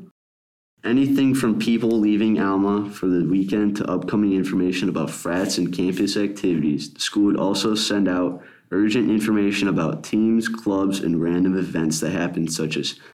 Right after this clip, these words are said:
Tuesday's evening debate team met in the kindergarten room and clashed before a committee of the faculty,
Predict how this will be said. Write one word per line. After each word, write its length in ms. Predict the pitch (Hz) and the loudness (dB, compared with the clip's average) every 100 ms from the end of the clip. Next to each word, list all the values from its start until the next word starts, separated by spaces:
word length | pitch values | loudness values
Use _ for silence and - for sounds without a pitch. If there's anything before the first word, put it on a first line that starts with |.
| _ _ - | _ _ -2
Tuesday's 500 | 113 110 113 107 104 | 0 2 0 0 2
evening 540 | 104 101 104 98 95 | 2 2 2 2 2
debate 400 | 90 87 90 - | 0 0 0 0
team 420 | 90 82 85 85 - - | 0 0 0 -4 -12 -4
met 140 | 98 | 0
in 140 | 85 85 | 2 0
the 80 | |
kindergarten 840 | 92 - 107 101 98 92 90 87 85 | 0 0 2 2 2 0 0 0 0
room 320 | 80 80 78 | 0 0 -2
and 180 | 76 78 | -2 -4
clashed 400 | 92 90 90 - | -4 -2 -4 -6
before 340 | 78 90 90 | -6 -2 -2
a 40 | |
committee 420 | 87 92 87 82 78 | 0 0 2 2 0
of 140 | 76 | -2
the 100 | 80 | -4
faculty, 800 | - 80 78 73 - - 64 | -6 -6 -4 -8 -8 -6 -6